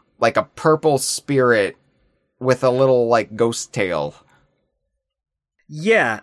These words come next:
Speaker 2: I, I, I love that her spirit is already a skeleton.
Speaker 1: Yes, yeah, it shows how fast she was decomposing underneath that rock.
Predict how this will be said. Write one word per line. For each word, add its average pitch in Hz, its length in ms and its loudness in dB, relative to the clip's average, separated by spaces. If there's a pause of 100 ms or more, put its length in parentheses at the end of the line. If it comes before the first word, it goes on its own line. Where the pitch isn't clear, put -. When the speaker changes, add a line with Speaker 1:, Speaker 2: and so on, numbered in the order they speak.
Speaker 2:
I, 170 120 0
I, 202 340 0
I - 40 4
love 226 400 2
that 208 280 2
her 170 320 0
spirit 180 800 0
is 151 160 -2
already 139 420 2
a 117 80 0
skeleton. 110 640 -6 (200)
Speaker 1:
Yes, 175 680 4
yeah, 143 240 2
it 123 100 -4
shows 160 280 4
how 147 160 2
fast 143 360 2
she 147 100 -2
was 120 140 -4
decomposing 104 920 -4
underneath 98 400 -8
that 87 220 -2
rock. 87 460 -2